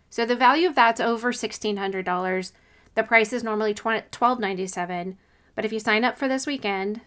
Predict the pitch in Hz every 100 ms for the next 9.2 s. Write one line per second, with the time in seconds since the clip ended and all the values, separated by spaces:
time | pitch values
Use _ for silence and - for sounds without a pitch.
0 | _ _ - 220 208 214 208 202 202 196
1 | 202 208 185 180 185 - 196 185 - 214
2 | - 196 190 190 185 185 - 196 - 196
3 | - 240 190 180 247 _ _ _ _ -
4 | - 214 208 202 196 240 247 208 208 -
5 | 190 175 233 254 - 190 180 175 202 269
6 | _ _ _ _ _ _ _ _ _ -
7 | 233 226 233 220 - _ _ _ _ -
8 | 214 240 254 285 - 233 233 269 - 196
9 | 180 -